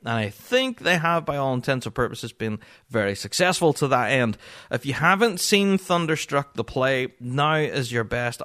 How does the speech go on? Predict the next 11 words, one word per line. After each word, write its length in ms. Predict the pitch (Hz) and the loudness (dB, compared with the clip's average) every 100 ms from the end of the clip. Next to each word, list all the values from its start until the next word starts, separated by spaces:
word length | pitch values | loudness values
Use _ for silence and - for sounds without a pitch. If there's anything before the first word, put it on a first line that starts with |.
| - | -6
opportunity. 580 | 117 110 - 117 101 | -6 -6 -6 -4 -4
Go 320 | 87 120 139 156 | -4 0 2 2
and 100 | 147 | -2
catch 400 | 139 - 104 - | -6 -6 -8 -6
it 140 | 143 - | -6 -4
at 200 | 139 120 | -6 -4
the 100 | 117 | -4
Edinburgh 360 | 123 120 110 104 | -2 0 -2 -2
Fringe 280 | 120 117 | -2 -2
Festival. 540 | 110 117 107 107 110 95 - - - - _ _ _ _ _ _ | -2 -4 -4 -4 -4 -6 -12 -20 -20 -20 _ _ _ _ _ _
Uh, 160 | - 135 | -8 -8